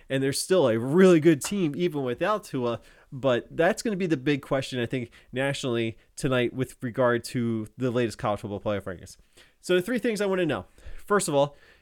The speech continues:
where does Penn State go? Does Penn State have a chance of moving ahead of either of those Pac-twelve teams? That's something I would keep an eye on. I don't think they're going to pass Oregon. Oregon seems to have a lot of respect right now. But I started looking for the top twenty-five wins that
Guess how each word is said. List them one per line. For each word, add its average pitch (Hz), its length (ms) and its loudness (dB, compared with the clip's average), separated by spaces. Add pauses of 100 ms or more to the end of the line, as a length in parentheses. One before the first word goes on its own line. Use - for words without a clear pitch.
(280)
where 131 280 2
does 160 120 0
Penn 143 200 0
State 156 240 -2
go? 113 280 2 (280)
Does 160 240 4
Penn 277 200 0
State 359 140 0
have 277 100 4
a 254 40 0
chance 190 340 -2
of 165 80 2
moving 170 260 2
ahead 156 380 0 (320)
of 131 180 0
either 160 260 4
of 170 60 4
those 165 140 2
Pac-twelve 160 500 -2
teams? 170 360 -2 (340)
That's 175 240 2
something 220 260 -2
I 139 60 4
would 127 80 2
keep - 160 -6
an 151 80 -2
eye 143 160 2
on. 110 80 2
I 113 100 2
don't 196 160 0
think 240 140 -2
they're 190 160 0
going 180 240 2
to 175 80 -2
pass 147 320 0
Oregon. 151 440 0 (300)
Oregon 160 320 0
seems 160 220 -4
to 147 60 -4
have 139 160 -2
a - 20 0
lot 131 200 0
of 123 60 -4
respect 127 360 -4
right 156 80 -4
now. 165 200 0 (460)
But 131 180 2
I 156 120 4
started 202 640 -2
looking 185 300 -2
for 165 240 -2
the 147 80 -2
top 165 260 -4
twenty-five 156 500 -2
wins 143 220 -2
that 120 220 -2